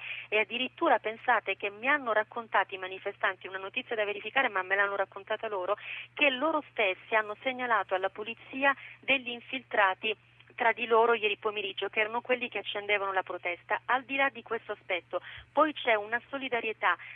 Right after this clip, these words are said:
da parte della popolazione che è veramente commovente, perché Piazza Taksim è il vero centro di Istanbul, è anche un grosso centro turistico con grandi alberghi.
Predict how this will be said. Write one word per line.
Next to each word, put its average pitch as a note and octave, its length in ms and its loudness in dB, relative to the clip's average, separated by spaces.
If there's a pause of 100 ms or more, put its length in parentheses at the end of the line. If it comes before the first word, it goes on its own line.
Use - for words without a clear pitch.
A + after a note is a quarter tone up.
da G#3+ 160 4
parte B3+ 360 4
della G3+ 200 0
popolazione G3+ 840 -4
che - 120 -6
è G#3 40 -2
veramente A#3 500 -4
commovente, G3 640 -2 (280)
perché A3+ 200 -4
Piazza D#4 340 2
Taksim G#3+ 540 -6
è F#3 80 0
il G3 140 -4
vero B3 260 2
centro G3+ 340 -8
di G3 120 -12
Istanbul, A3+ 420 0
è - 20 4
anche A3+ 220 -2
un G#3 80 -12
grosso G#3+ 320 -4
centro G3 340 -10
turistico G#3+ 500 -6
con F#3 200 -10
grandi G#3 360 0
alberghi. G3 480 -2